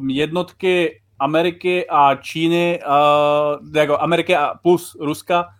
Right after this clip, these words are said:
eh, teda Ruska plus Číny versus Amerika o poslední ropné plošiny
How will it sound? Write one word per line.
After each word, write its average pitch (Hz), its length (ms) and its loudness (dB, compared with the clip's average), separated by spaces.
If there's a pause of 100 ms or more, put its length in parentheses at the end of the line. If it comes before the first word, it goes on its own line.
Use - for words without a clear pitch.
(300)
eh, 147 360 0
teda 143 200 4 (500)
Ruska 175 360 2
plus 170 280 -2
Číny 175 500 -2
versus 147 360 0
Amerika 147 500 2
o 151 60 -6
poslední 147 640 -8 (340)
ropné 139 300 -2
plošiny 135 680 -2